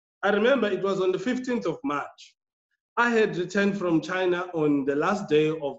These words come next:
December, and the people were still flocking in and out of, of, of, of China and South Africa. And I said, "These guys are not saying anything to us besides telling us that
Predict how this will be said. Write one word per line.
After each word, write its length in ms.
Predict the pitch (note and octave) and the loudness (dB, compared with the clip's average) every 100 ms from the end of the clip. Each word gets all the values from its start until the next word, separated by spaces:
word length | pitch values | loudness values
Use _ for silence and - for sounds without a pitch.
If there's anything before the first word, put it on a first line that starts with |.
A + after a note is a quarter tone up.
| - | -8
December, 480 | - G#3 F#3+ C3 - _ _ _ _ _ _ _ | -6 -2 -2 -4 -8 _ _ _ _ _ _ _
and 260 | F#3+ F#3 F3 | 2 2 2
the 140 | F3 - | 0 0
people 340 | A#3 B3+ B3+ B3 | 0 2 2 2
were 160 | G3 F3+ | 4 2
still 260 | - G#3+ | 0 -2
flocking 480 | F#3 G3+ F#3+ F#3 F#3 | -2 0 0 0 -2
in 160 | E3+ E3+ | 0 0
and 140 | D#3 | -2
out 340 | D3 D3+ D3+ D#3 | -4 -4 -4 -6
of, 120 | C3+ B2+ _ | -12 -14 _
of, 80 | C3 - _ | -20 -20 _
of, 100 | C3 - _ _ _ _ | -20 -20 _ _ _ _
of 180 | C#3+ - | -12 -10
China 420 | - F3 E3+ D#3+ E3 | -4 -2 0 0 0
and 200 | G3+ G3+ | 0 0
South 280 | - C#3 D3 | -4 -8 -8
Africa. 300 | C#3 C3 - _ _ _ _ _ | -10 -12 -16 _ _ _ _ _
And 160 | G3 G#3+ | -2 0
I 40 | |
said, 460 | G#3 G#3 G3+ E3 D#3+ - _ _ _ _ _ _ _ _ | 0 0 0 0 -2 -12 _ _ _ _ _ _ _ _
"These 220 | A3 D4 | 0 0
guys 600 | C#4+ F3+ F#3 F#3 F3+ - - _ _ | 0 -2 0 0 -2 -6 -18 _ _
are 60 | F#3+ | 0
not 160 | A3 G#3 | 0 0
saying 340 | A3 G#3+ G3 | 0 0 2
anything 440 | G3+ A#3 G#3 G3 F#3+ | 2 2 2 2 2
to 100 | D3 | -2
us 320 | C#3 C#3+ - _ _ _ - | -4 -6 -8 _ _ _ -8
besides 400 | D#3 G3 G3 G3 | -2 0 0 -2
telling 340 | G3 F#3 F3 | -2 0 0
us 240 | E3 E3 | 0 0
that 260 | - D3 C#3+ | -2 -4 -4